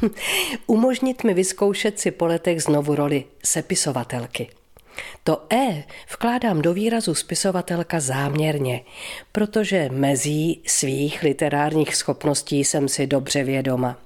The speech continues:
Stejně jako faktu, že pokus o srovnání mluveného slova se slovem psaným je stejně naivní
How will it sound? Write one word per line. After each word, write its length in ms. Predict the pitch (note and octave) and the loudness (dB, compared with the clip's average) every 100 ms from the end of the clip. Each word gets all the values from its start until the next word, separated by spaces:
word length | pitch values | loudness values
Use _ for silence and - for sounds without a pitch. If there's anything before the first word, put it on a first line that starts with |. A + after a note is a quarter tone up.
| - - | -14 -6
Stejně 400 | - A3+ A#3 A#3+ | 0 2 2 2
jako 200 | A#3+ B3+ | 0 0
faktu, 600 | - - - F#3 G3 G3 - - - | 0 -2 -2 0 0 -2 -12 -16 -4
že 240 | D#3 D#3+ | 0 0
pokus 420 | D3 A#3 A3+ A3 - | 0 -2 0 -2 0
o 120 | G#3+ | -2
srovnání 760 | - A3 G#3+ A3 G#3+ F#3+ D#3 | 0 0 2 2 4 2 2
mluveného 720 | D3 D3+ F#3+ A#3+ B3 A#3+ G#3+ | 2 4 4 2 2 2 0
slova 540 | - - A3 A#3 B3+ C#4+ - - | 0 0 0 2 -2 -4 -10 -4
se 180 | - | -2
slovem 380 | F#3 A3 A3 A#3 | 0 0 0 0
psaným 680 | - - D#3 C#3 C3 C3 E3+ - - - - - | 0 0 0 0 -2 -4 -6 -12 -14 -12 -10 0
je 200 | E3 D3 | 2 2
stejně 500 | - - D#3 G3+ A#3+ | 0 0 2 4 2
naivní 560 | B3 B3+ A#3+ B3 A#3+ | 2 2 4 4 2